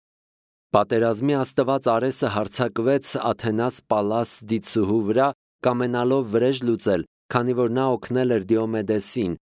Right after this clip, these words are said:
վերք հասցնելու իրեն։ Իր նիզակով Արեսը հարվածեց դիցուհու վահանին, բայց ապարդյուն։ Հսկայական մի քար առավ Աթենասը,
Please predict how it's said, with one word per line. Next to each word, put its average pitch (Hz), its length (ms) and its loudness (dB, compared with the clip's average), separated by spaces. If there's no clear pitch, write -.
վերք 101 340 0
հասցնելու 85 680 -4
իրեն։ 80 340 -8
Իր 139 220 4
նիզակով 123 560 0
Արեսը 123 380 0
հարվածեց 117 680 0
դիցուհու 117 540 0
վահանին, 107 640 -2
բայց 113 300 -2
ապարդյուն։ 101 640 -4
Հսկայական 135 640 0
մի 131 100 0
քար 143 300 -2
առավ 92 320 -4
Աթենասը, 92 760 -2